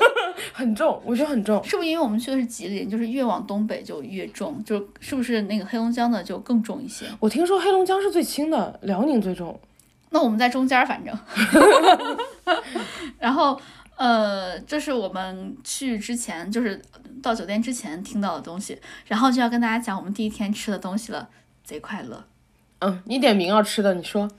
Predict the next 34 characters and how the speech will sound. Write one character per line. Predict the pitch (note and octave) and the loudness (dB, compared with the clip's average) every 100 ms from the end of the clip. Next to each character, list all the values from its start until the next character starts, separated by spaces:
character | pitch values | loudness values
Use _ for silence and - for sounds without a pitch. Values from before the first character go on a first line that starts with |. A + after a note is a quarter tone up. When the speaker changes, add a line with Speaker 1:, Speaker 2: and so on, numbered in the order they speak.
| - - | -20 -20
Speaker 2:
好， | - - B3 - - | -12 -2 -2 -2 2
第 | A3 | 4
一 | D#4 | 6
个 | C4+ A#3 | 6 4
吃 | A#3 B3+ C4 C4+ - | 2 0 0 -2 -14
<laughs> | - _ - | -20 _ -10
谷 | - A3 | -4 -2
香 | G3+ C#4 C#4 D4 | 0 4 4 4
脊 | - | 0
骨 | A#3 A3+ | -4 -4
汤， | - A3 | -6 -2
它 | A#3+ | 0
其 | C4 A#3+ | 0 -2
实 | |
就 | B3 | -2
是， | B3 A3 G3 - - | 0 0 0 -8 -16
呃， | - F#3+ F3+ F3 | -4 0 0 -2
脊 | - A#3+ | -4 -4
骨 | B3+ | -4
土 | A#3+ | -6
豆 | - G3 | -6 -6
汤。 | G3 G3+ G3 - - - - _ | -2 -2 -4 -12 -20 -20 -20 _
这 | F#4+ | 2
个 | |
东 | D#4 F4 | 4 4
西 | - A#3 | 2 0
我 | G3+ | 0
之 | G3+ - E4 | -2 -2 -2
所 | C#4 | 2
以 | B3 | 0
想 | C4+ E3+ | -2 -8
吃 | - - A#3 | -6 0 2
呢， | G#3 F#3 G#3+ | 2 0 -4
是 | - A3+ F#3 E3 | -2 0 -2 -4